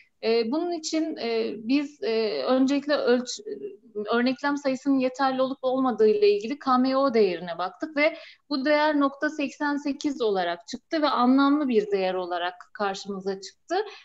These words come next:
Nokta seksen sekiz de, e, özellikle nokta seksen ve doksan arasındaki bir değer K M O için iyi olarak ifade edilen bir değerdir.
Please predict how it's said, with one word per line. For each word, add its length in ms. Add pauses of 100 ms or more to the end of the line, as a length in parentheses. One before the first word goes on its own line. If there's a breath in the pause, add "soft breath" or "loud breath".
(240 loud breath)
Nokta 280
seksen 440
sekiz 520
de, 100
e, 580
özellikle 560
nokta 240
seksen 440
ve 100
doksan 360
arasındaki 880
bir 200
değer 260
K 180
M 220
O 120
için 220
iyi 200
olarak 380
ifade 360
edilen 320
bir 80
değerdir. 760